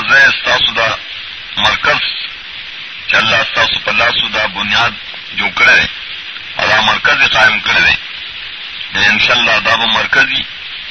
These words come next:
او ستاسو د پسماندګانو، خاص کر د مولانا طیب صاحب، د هغې د مشرۍ د لاندې، اگر چې زموږ کشر دی، لیکن ستاسو د نسبت په حیثیت باندې مونږ هغه د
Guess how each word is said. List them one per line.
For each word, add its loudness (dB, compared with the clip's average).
او 4
ستاسو 2
د 0
پسماندګانو، 2
خاص 0
کر -2
د -4
مولانا 0
طیب 2
صاحب، 2
د 0
هغې 4
د 6
مشرۍ 4
د 2
لاندې، 2
اگر 4
چې 0
زموږ -2
کشر 4
دی، 2
لیکن 4
ستاسو 2
د -2
نسبت 0
په 4
حیثیت 2
باندې 4
مونږ 2
هغه 2
د -2